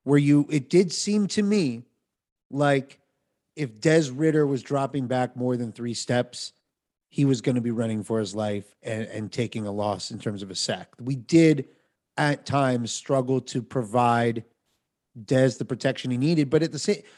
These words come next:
on the other side of the coin, there weren't a lot of opportunities to really evaluate that because everything was short. There were a lot of quick passes to Tyler Scott. Um,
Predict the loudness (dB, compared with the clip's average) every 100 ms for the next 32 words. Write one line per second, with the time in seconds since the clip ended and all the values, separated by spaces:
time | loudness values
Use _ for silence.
0 | _ _ -2 0 0 2 2 2 2 2
1 | 2 0 -2 0 0 0 0 0 -2 -2
2 | -4 -2 0 0 -2 -4 -4 -2 -4 -6
3 | -8 2 4 4 0 -4 -2 0 0 -2
4 | -6 -10 -16 -16 _ 0 2 2 2 2
5 | 4 2 2 2 -2 0 0 0 -4 _
6 | _ _ 0 2 2 2 2 0 -4 -2
7 | -2 -2 -4 -6 -10 -10 -10 -2 2 2
8 | 2 -2 0 2 0 -2 _ _ _ _
9 | -8 -6 -6